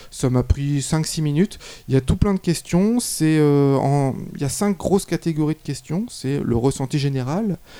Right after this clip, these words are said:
la sécurité, le confort, l'importance du vélo et, euh, les stationnements et services. En gros, c'est sur, euh, est-ce qu'on est bien en vélo dans sa ville. Répondez absolument à cette enquête, c'est vachement important si vous voulez faire un geste pour le cyclisme,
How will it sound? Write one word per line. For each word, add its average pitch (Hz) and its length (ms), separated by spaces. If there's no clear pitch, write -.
la 123 160
sécurité, 165 760
le 127 220
confort, 165 680
l'importance 156 560
du 131 100
vélo 127 360
et, 165 320
euh, 127 180
les 123 120
stationnements 180 480
et 175 40
services. 113 440
En 139 60
gros, 147 180
c'est 139 140
sur, 156 380
euh, 113 300
est-ce - 160
qu'on 170 180
est 147 60
bien 156 380
en 131 100
vélo 135 480
dans 139 140
sa 143 160
ville. 113 220
Répondez 170 640
absolument 156 640
à 120 80
cette 127 240
enquête, 131 280
c'est 110 200
vachement 151 580
important 143 460
si - 100
vous - 80
voulez 123 140
faire 127 180
un 120 120
geste 131 260
pour 117 120
le 120 60
cyclisme, 135 600